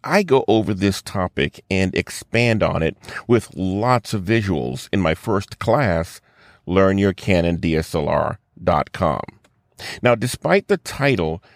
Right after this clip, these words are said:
you're actually learning photography. You learn how to use your camera in all the common situations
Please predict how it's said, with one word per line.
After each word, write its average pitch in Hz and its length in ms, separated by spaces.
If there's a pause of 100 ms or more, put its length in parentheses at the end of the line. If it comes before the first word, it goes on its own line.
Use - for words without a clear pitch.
(140)
you're 104 180
actually 117 520
learning 92 520
photography. 107 920 (420)
You 131 160
learn 190 240
how 151 100
to 131 180
use 110 380
your 95 120
camera 113 680 (320)
in 113 140 (100)
all 123 240
the 123 100
common 101 440
situations 95 1000